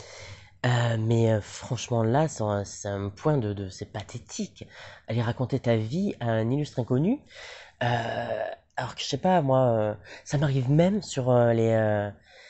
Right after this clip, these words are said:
les groupes, euh, sur Facebook, euh, des groupes, par exemple, de fans de Marvel, de fans de littérature, et cetera, où j'ai des gens qui viennent m'ajouter pour me parler de leurs problèmes. Euh, non, là, stop.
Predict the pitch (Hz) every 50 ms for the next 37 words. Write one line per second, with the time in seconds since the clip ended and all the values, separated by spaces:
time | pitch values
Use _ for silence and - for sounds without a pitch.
0 | - - _ _ _ - - 113 120 110 107 127 123 143 160 147 - - 123 117
1 | 117 113 113 110 104 - - - - - - 123 113 107 101 117 160 180 170 -
2 | - 135 123 120 117 113 107 110 104 113 117 127 - - - 120 110 110 104 117
3 | 123 120 - 113 104 104 104 101 101 101 101 98 - - - - - - - -
4 | - - - - 127 123 123 113 113 110 110 98 104 107 120 123 123 123 123 123
5 | 127 123 123 123 123 123 123 123 123 113 107 104 104 104 104 104 101 101 101 -
6 | - - - - - - - - - 127 123 123 117 120 117 113 - - 117 107
7 | 110 104 - - 131 127 131 127 127 123 113 107 - 110 - 117 110 123 156 170
8 | - 135 113 104 110 107 113 104 104 131 143 131 - - 110 101 107 123 120 117
9 | 110 113 113 104 104 104 101 - 139 165 233 - - _ _ - - - - -
10 | - _ - - 135 127 123 - 110 113 143 156 135 131 - - - 147 135 135
11 | 123 110 98 - - - - - - - - - - - - - _ _ - -
12 | 117 113 113 113 110 110 107 107 110 107 110 117 123 123 127 127 - 117 113 110
13 | 104 - - - 127 -